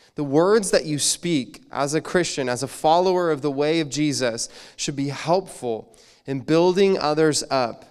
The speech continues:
and beneficial for those listening. So Paul is teaching this group of Jewish Christians that when they experience this emotion of anger, I don't know if you, you caught this, he was talking about anger and what happens when you feel this emotion.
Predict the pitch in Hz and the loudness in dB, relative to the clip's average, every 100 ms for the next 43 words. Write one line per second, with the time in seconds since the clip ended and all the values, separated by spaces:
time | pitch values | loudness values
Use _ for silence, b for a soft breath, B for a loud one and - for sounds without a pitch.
0 | _ _ _ - 131 127 147 160 156 151 | _ _ _ -14 -10 -2 2 2 2 -2
1 | - 139 - 143 131 131 127 123 120 - | -2 -6 -4 -4 0 0 -2 -4 -4 -4
2 | 117 107 113 _ b b b 165 156 - | -6 -8 -12 _ b b b -6 -4 -2
3 | 180 220 247 226 - - 180 175 160 139 | 4 6 6 6 2 -2 -4 -4 -4 -4
4 | 123 120 _ _ _ _ _ - - 147 | -6 -10 _ _ _ _ _ -18 -2 0
5 | 143 - 165 214 220 165 165 196 185 - | 0 0 2 2 2 0 0 0 0 0
6 | 165 147 - 135 135 147 151 165 185 208 | -2 -2 -2 -4 -2 -4 0 2 4 4
7 | 220 180 - - 220 262 285 285 269 - | 4 4 0 -2 0 2 2 2 0 0
8 | 196 - 151 165 208 - 220 196 175 - | 0 0 -2 0 0 0 0 2 0 0
9 | 160 165 131 123 143 160 156 160 151 B | 0 2 0 0 0 -2 -4 -4 -4 B
10 | B 151 151 - 170 156 139 147 135 - | B -8 -6 -2 -2 -2 -4 -4 -6 -2
11 | 180 180 175 160 - 165 175 147 135 135 | 0 0 0 0 0 0 0 2 0 -2
12 | 151 - 160 185 185 160 156 156 151 - | -4 -2 -2 0 -2 -2 -2 -2 -4 -6
13 | - 170 180 165 156 147 139 143 143 - | -6 -2 -2 -2 -6 -6 -4 -2 -4 -4
14 | 123 | -8